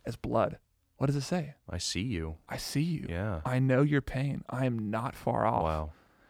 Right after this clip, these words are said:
Speaker 1: And I am here. I am with you. I have
Speaker 2: Yeah.
Speaker 1: come down. And what is Jesus' name?
Speaker 2: Emmanuel.
Speaker 1: God with us.
Speaker 2: Yeah.
Speaker 1: We do not have a high priest who's unable to sympathize with our weaknesses,
Speaker 2: Mm.
Speaker 1: but in every way was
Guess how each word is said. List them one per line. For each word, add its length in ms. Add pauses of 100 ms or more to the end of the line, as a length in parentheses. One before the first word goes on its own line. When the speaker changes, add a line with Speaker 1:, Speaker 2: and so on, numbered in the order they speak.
(280)
Speaker 1:
And 560 (720)
I 160
am 140
here. 300
I 120
am 80
with 180
you. 100
I 60
have 180
Speaker 2:
Yeah. 100
Speaker 1:
come 160
down. 480 (520)
And 140
what 140
is 120
Jesus' 440
name? 320 (440)
Speaker 2:
Emmanuel. 540 (300)
Speaker 1:
God 240
with 200
us. 220
Speaker 2:
Yeah. 200 (760)
Speaker 1:
We 80
do 80
not 200
have 140
a 60
high 140
priest 260
who's 80
unable 300
to 60
sympathize 400
with 120
our 80
weaknesses, 540
Speaker 2:
Mm. 40
Speaker 1:
but 200 (100)
in 100
every 200
way 200
was 480